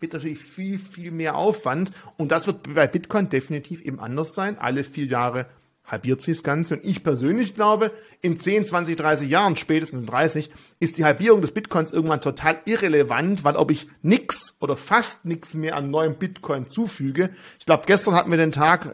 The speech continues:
wir zeichnen jetzt gerade noch kurz vor Weihnachten auf, wo neunzig Prozent aller Bitcoins bereits geschürft wurden.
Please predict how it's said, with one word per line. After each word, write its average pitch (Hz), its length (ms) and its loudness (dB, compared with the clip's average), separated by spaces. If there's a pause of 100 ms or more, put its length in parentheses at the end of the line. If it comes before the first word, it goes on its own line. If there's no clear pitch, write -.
wir 131 100 -10
zeichnen 143 300 2
jetzt 127 100 -6
gerade 143 240 2
noch 139 240 -2
kurz 196 240 4
vor 143 140 6
Weihnachten 165 420 4
auf, 165 220 6 (320)
wo 151 100 4
neunzig 190 540 2
Prozent 185 480 -2
aller 185 160 6
Bitcoins 160 560 0
bereits 147 500 0
geschürft 220 600 -2
wurden. 147 360 0